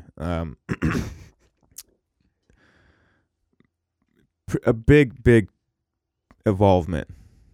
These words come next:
kind of, co-, you know, happened through this whole process. Um,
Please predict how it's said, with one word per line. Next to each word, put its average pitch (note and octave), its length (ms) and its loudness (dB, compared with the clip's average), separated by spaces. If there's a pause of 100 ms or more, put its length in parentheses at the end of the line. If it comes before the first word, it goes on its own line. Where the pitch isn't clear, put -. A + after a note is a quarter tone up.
kind G#2 280 -2
of, F2 160 -6
co-, - 160 -4 (100)
you G2+ 100 -6
know, F2 280 -8 (1000)
happened G2 420 -2
through G2 180 -4
this E2 200 -4
whole E2+ 140 -6
process. - 640 -12 (680)
Um, F#2+ 500 0